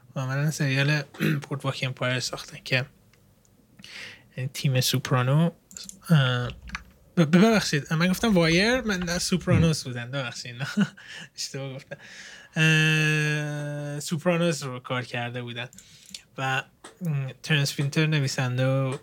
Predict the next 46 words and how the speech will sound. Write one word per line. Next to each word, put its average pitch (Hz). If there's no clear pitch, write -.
حالا 127
خالق 131
اصلیش 151
هستش. -
بورد -
واک 175
امپایر 170
در 160
مورد 147
یک 143
ش-، -
اه، 139
سال -
هزار، 147
فکر -
کنم 165
دهه 151
بیست، 151
هزار 139
نهصد 139
و 135
بیست 190
هستش، 220
توی -
آتلانت-، 143
آنت-، -
آتلانتیک 143
سیتی 147
هست. 247
در 151
مورد 165
سری 185
از 175
کرکترهای 143
واقعی 131
هستش -
و 143
همونجوری 143
هم 143
که 139
اسکورسیزی 139
و -
اینام 131
دخیل 131
هستش، 139
یه 147